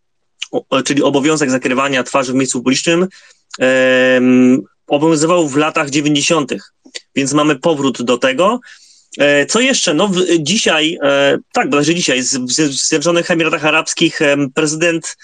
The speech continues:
e, prezydent Zjednoczonych Emiratów Arabskich, e, szejk nie żyje. No i taka informacja, mm, właśnie podała dziś agencja informacyjna w Emiratach.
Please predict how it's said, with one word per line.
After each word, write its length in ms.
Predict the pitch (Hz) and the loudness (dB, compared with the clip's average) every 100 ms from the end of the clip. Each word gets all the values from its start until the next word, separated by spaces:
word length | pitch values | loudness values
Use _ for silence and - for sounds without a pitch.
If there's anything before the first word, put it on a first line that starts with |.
| - _ _ - | -20 _ _ -6
e, 200 | 139 143 | 0 0
prezydent 420 | 147 175 208 220 | 2 0 2 2
Zjednoczonych 380 | 143 147 143 135 | 2 2 2 0
Emiratów 400 | 143 139 139 139 | -2 0 0 0
Arabskich, 640 | 139 139 - - 214 - - _ - - _ - | 0 0 -2 -2 -4 -4 -16 _ -20 -20 _ -4
e, 240 | 135 135 131 | 0 0 0
szejk 360 | 170 180 180 | 0 0 0
nie 160 | 180 175 | 2 4
żyje. 420 | 190 175 110 101 | 4 2 2 -2
No 160 | 123 135 | 0 0
i 100 | 131 - | -2 -4
taka 220 | 165 160 | -2 -2
informacja, 800 | 147 147 156 151 156 139 139 135 | 0 2 0 0 0 2 0 -4
mm, 420 | 123 131 131 131 123 | -2 2 2 2 0
właśnie 240 | 139 - | -2 -2
podała 320 | 147 147 143 | 0 2 2
dziś 300 | 131 139 - | -2 -4 0
agencja 720 | 143 135 143 165 - 120 120 - _ _ _ _ _ - - | 0 0 0 -2 -2 -2 -2 -6 _ _ _ _ _ -16 -6
informacyjna 640 | 143 131 135 127 127 127 | -2 0 0 0 0 0
w 60 | 131 | 2
Emiratach. 600 | 127 117 113 160 202 | 0 0 0 0 -2